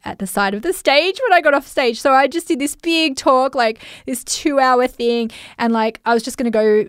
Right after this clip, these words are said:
fix my lipstick up and then go take photos with people. And I w-, walked off stage, and he was there at the side of the stage, bless him, 'cause he had, but at that stage, he hadn't spent that much time with our kids.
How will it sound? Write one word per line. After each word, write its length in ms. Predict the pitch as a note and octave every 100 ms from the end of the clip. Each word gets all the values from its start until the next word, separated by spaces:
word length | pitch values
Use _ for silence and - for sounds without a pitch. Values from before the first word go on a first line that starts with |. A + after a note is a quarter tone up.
| - _
fix 300 | - C4+ -
my 160 | A#3+ A3
lipstick 360 | G#3+ - G#3+
up 200 | A3+ G3
and 160 | G#3 G3
then 100 | G3
go 160 | G3+
take 240 | G3 G3 -
photos 360 | G3+ G3+ G3+
with 100 | G3+
people. 280 | - F#3+ F#3+ - - -
And 120 | B3
I 60 |
w-, 200 | A#3+ B3+ -
walked 220 | C4+ C4
off 80 | A#3
stage, 260 | A3 G#3 -
and 100 | G#3+
he 80 |
was 160 | A3 A3+
there 300 | A3 A3 G#3+
at 140 | -
the 100 | C4+
side 220 | C#4+ A#3+ B3
of 60 |
the 60 | E4+
stage, 300 | - A#3 A3+
bless 240 | A3+ G#3+
him, 120 | G#3+
'cause 140 | A#3 D#4
he 60 |
had, 240 | F#4 G4 - _ -
but 240 | A#3 D#4 D4
at 140 | C#4
that 140 | B3+ A3+
stage, 200 | G#3 F#3
he 80 |
hadn't 180 | G#3 G3
spent 200 | - G3
that 80 | G3+
much 160 | - -
time 180 | G3+
with 100 | F#3
our 100 | F#3+
kids. 280 | F3+ C#4+ A3+